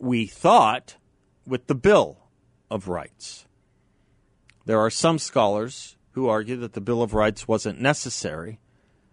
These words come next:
because we possessed the rights that are outlined in them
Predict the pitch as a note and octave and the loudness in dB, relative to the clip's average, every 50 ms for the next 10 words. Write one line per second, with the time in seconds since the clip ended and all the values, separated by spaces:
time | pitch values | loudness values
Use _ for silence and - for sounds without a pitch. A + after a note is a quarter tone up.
0 | _ _ _ - A2+ - - C3 G#2+ - - A#2+ A#2 - - A#2+ G2+ F#2+ G2+ B2 | _ _ _ -12 -8 -2 -2 -2 -2 -2 -4 -6 -6 -4 -4 -8 -6 -2 0 2
1 | C3 B2 - - - _ - - A#2+ G#2+ G2 A2 A#2 B2 A#2 - - - - A2+ | 2 2 0 -6 -10 _ -8 -4 -4 0 2 2 2 2 0 -2 -8 -8 -4 -2
2 | A2 G#2+ G#2+ G#2+ G2 - - A#2 B2 A2+ - - A2 A2+ A2 G#2+ G#2 G2 F#2 - | 0 2 2 0 0 0 0 2 2 0 0 -2 0 0 2 2 0 -2 -4 -8
3 | - C3+ C3+ C3 A#2 A2 G#2+ F#2 F#2+ G2+ F#2+ | -6 -4 -4 -2 -2 -2 -2 -2 -2 -6 -8